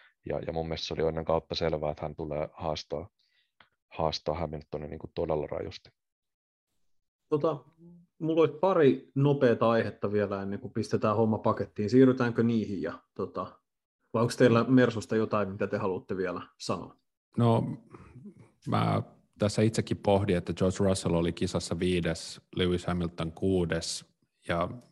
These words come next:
Speaker 3: heidän taakseen putosi siellä seitsemän eräs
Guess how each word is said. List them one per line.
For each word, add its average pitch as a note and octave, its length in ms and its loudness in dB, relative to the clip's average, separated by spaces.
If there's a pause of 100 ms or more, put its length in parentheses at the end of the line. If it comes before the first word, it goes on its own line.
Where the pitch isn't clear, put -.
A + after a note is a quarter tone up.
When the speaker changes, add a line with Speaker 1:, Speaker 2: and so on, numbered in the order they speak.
(300)
Speaker 3:
heidän A2+ 220 0
taakseen G#2 460 0
putosi E2+ 480 -4 (120)
siellä E2+ 280 -2
seitsemän D#2+ 720 -6 (120)
eräs D#2 360 -6